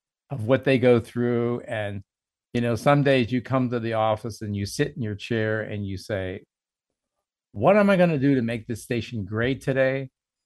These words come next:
And then all of a sudden, a line of problems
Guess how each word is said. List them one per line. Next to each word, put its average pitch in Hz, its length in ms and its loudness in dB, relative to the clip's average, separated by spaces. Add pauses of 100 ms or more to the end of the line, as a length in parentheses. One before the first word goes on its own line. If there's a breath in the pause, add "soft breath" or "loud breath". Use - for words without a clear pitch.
(600)
And 117 160 0
then 110 160 0
all 131 160 4
of 143 60 2
a 139 60 -2
sudden, 107 480 -2 (420)
a 127 60 0
line 135 500 4
of 120 160 2
problems 101 800 0